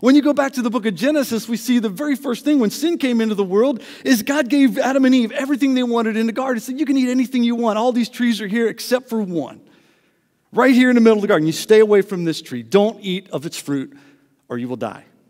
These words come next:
And then our enemy comes along, which we see he's really good at this, always at the beginnings of things. He comes along and he says, "Ah, what did God really say?" Well, you know, and Eve repeats and he goes, "Is that really what he was? I think this is what God means by what he said. What he really means is this, is that,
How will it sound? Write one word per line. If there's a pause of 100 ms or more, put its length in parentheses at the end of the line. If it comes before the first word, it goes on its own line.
(760)
And
then
our
enemy
comes
along,
which
we
see
he's
really
good
at
this,
always
at
the
beginnings
of
things. (240)
He
comes
along
and
he
says,
"Ah,
what
did
God
really
say?" (960)
Well,
you
know,
and
Eve
repeats
and
he
goes,
"Is
that
really
what
he
was? (240)
I
think
this
is
what
God
means
by
what
he
said. (320)
What
he
really
means
is
this,
is
that,